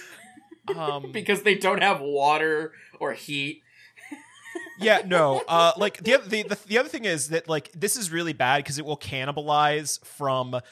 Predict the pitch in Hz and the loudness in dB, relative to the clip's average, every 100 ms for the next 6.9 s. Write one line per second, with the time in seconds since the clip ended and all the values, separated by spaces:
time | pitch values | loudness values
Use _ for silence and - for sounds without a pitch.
0 | - - - 127 143 139 131 - 160 151 | -20 -20 -6 0 0 0 -2 0 0 0
1 | 165 - 151 131 - 135 123 131 131 131 | -2 -2 -6 -6 -4 -4 -4 -6 -6 -6
2 | 123 117 - 127 120 113 107 104 101 95 | -8 -14 -8 -4 -2 -2 -4 -8 -16 -18
3 | 90 _ _ - 135 120 - - _ _ | -20 _ _ -4 -2 -2 -4 -16 _ _
4 | 143 143 - 127 127 135 139 110 147 139 | -6 -6 -4 -2 -2 -4 -8 -8 -8 -6
5 | 139 143 143 139 131 113 120 117 - 120 | -6 -6 -6 -6 -8 -6 -6 -6 -10 -8
6 | - 127 127 139 139 135 139 127 131 | -6 -6 -6 -8 -6 -6 -4 -4 -8